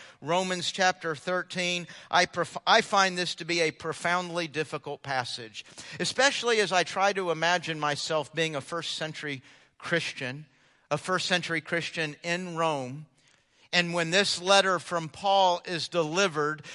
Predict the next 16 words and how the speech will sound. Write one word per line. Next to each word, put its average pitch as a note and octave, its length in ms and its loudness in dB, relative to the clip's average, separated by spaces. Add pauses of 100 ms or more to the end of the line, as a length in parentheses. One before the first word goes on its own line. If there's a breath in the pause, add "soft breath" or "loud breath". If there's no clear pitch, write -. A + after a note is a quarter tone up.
(140 loud breath)
and, E3 360 4
and E3 160 2
I'm G3 220 6
in G3+ 140 4
a F3+ 80 4
place G3 480 2
where F3 120 2
I E3+ 140 8
hate G3 380 0
my D3+ 160 2
government, C#3 580 -2 (460 loud breath)
because F3 500 4
this E3 260 0
government, E3+ 640 4
this E3 240 -4
emperor, D#3+ 680 0